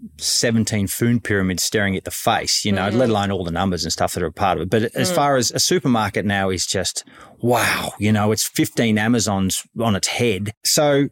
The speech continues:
Speaker 1: to strip that right back to something quite basic where you, you've only got one or two things in a tin,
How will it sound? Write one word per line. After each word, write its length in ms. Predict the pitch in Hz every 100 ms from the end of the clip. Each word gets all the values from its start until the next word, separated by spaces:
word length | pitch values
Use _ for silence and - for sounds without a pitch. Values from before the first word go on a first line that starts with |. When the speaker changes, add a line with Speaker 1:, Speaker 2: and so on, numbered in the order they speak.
| -
Speaker 1:
to 120 | 143
strip 360 | - - 180 -
that 160 | 139
right 240 | 131 120 117
back 200 | 117 -
to 100 | 110
something 280 | 117 107 101
quite 240 | 101 -
basic 480 | 110 123 - 98 -
where 100 | 104
you, 180 | 98 101
you've 200 | 101 101
only 120 | 101
got 100 | 95
one 140 | 101 101
or 60 |
two 180 | 87 101
things 220 | 95 98
in 80 | 87
a 60 | 80
tin, 460 | - 170 127 101